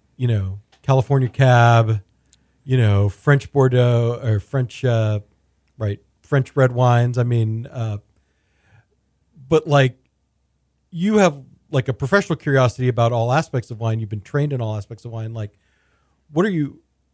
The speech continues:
do you just kinda give in to what the guest wants, or are you trying to kinda guide people to stuff that maybe they wouldn't typically encounter or consider when they're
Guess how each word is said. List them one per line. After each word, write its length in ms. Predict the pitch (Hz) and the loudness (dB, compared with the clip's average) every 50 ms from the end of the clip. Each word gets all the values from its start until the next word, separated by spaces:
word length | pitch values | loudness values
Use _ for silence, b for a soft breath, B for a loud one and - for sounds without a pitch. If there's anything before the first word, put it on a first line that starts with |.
| _ _ _ _ _ 135 | _ _ _ _ _ -10
do 120 | 104 127 151 | -6 -2 -2
you 100 | 160 160 | -2 -2
just 220 | 135 151 165 - | -2 -4 -6 -4
kinda 220 | - 180 156 139 | -2 -2 0 0
give 280 | 131 101 - 160 151 135 | -2 0 0 0 2 2
in 160 | 139 147 160 156 | 2 0 0 0
to 40 | |
what 200 | 143 135 135 - | -2 -2 -2 -4
the 60 | - 131 | -4 -2
guest 300 | 120 135 131 127 - 127 | 0 0 0 0 0 0
wants, 340 | 123 127 135 156 147 - | 2 2 2 2 2 0
or 100 | 151 131 | 0 2
are 60 | 123 123 | 2 2
you 200 | 123 123 123 117 | 2 0 0 0
trying 320 | - - - 143 127 120 | -2 -2 0 0 2 2
to 40 | 113 | 0
kinda 220 | - - 120 110 | 0 0 0 0
guide 320 | 107 101 110 110 113 107 - | 0 2 2 2 2 2 0
people 260 | 120 110 - 110 110 | -2 -4 -2 -2 -4
to 120 | 101 101 | -4 -4
stuff 240 | - - 113 104 - | -2 -2 -2 -2 -2
that 120 | - 123 | -6 -8
maybe 200 | 127 120 113 110 | -6 -4 -4 -2
they 120 | 107 107 104 | -2 -2 -4
wouldn't 380 | 101 107 113 104 104 104 107 b b b b b b b b b b _ | -2 -2 -2 -2 -4 -6 -10 b b b b b b b b b b _
typically 520 | - 147 - - - - 120 113 113 117 | -2 0 2 0 0 2 4 4 4 2
encounter 480 | 123 117 101 - - 120 120 117 113 110 | 0 -4 -4 0 2 4 4 6 6 4
or 120 | 104 101 | 4 2
consider 460 | 95 - 107 98 - - 113 104 104 | 0 -2 -6 -4 -2 0 0 0 0
when 180 | 98 98 101 98 | 0 -2 -4 -4
they're 260 | 101 101 98 101 101 | -4 -6 -6 -8 -10